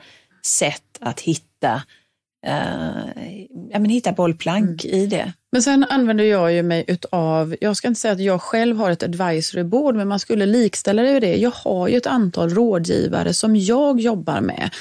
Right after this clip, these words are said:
Speaker 2: och som jag betalar när jag behöver kanske lite mer, om en juridiska råd till exempel,
Speaker 1: Ja.
Speaker 2: eller, eh, alltså man dyker ner, alltså de är specialister i sina frågor.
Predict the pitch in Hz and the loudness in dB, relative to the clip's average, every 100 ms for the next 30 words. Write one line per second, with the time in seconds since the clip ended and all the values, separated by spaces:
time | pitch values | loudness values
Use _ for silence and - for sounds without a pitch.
0 | - - - - 214 208 226 262 247 233 | -18 -8 -2 0 2 2 2 2 0 -2
1 | - 190 87 - 101 185 202 190 233 254 | -2 -2 0 0 0 0 0 2 2 2
2 | 247 226 214 185 160 165 165 165 180 - | 0 0 0 0 0 0 -2 -2 -4 0
3 | 180 170 - 175 156 156 196 196 196 196 | 0 0 0 0 2 0 0 2 2 2
4 | 214 226 220 226 240 262 226 175 - - | 4 4 4 2 0 0 2 2 0 0
5 | 175 - - - 165 180 160 165 165 165 | -2 -2 -2 -4 -4 0 2 2 0 -2
6 | - - - _ - 175 165 156 156 - | -8 -18 -20 _ -2 2 2 0 -2 -2
7 | 196 - 202 180 202 190 - 202 196 180 | -4 0 0 2 0 0 0 2 2 2
8 | 180 202 190 180 - 190 208 202 196 - | 0 0 0 0 -2 -2 0 2 0 0
9 | - 175 214 180 160 - 233 180 165 247 | -2 0 2 2 2 2 2 2 2 2
10 | 233 | 2